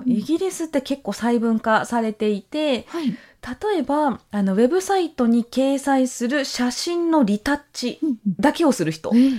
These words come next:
Speaker 2: ゴミを取るだけの人とか、
Speaker 1: はい。
Speaker 2: そういうのもいるんですね。リタッチャーと呼ばれるのも採用されてたりするので、
Speaker 1: うんうん。
Speaker 2: それくらい細分化してやるパターンもあったりします。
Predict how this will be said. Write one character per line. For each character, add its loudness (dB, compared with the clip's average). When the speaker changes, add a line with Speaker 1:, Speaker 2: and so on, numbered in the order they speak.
Speaker 2:
ゴ 6
ミ 6
を -4
取 0
る -2
だ 2
け 4
の 8
人 -4
と -18
か、 -12
Speaker 1:
は 0
い。 -2
Speaker 2:
そ -2
う 4
い 2
う 2
の 6
も 6
い -6
る 6
ん 0
で -8
す -2
ね。 4
リ 0
タ -2
ッ -8
チ -4
ャ 0
ー -4
と -2
呼 0
ば -2
れ 0
る -2
の -2
も -10
採 -6
用 -4
さ -6
れ -8
て -10
た -8
り -8
す -4
る -2
の -6
で、 -6
Speaker 1:
う -4
ん -4
う 2
ん。 2
Speaker 2:
そ -2
れ 0
く -4
ら 4
い 0
細 2
分 0
化 2
し -10
て 0
や 4
る 4
パ -2
タ 2
ー 2
ン 0
も -8
あ -10
っ -12
た -12
り -10
し -10
ま -6
す。 -12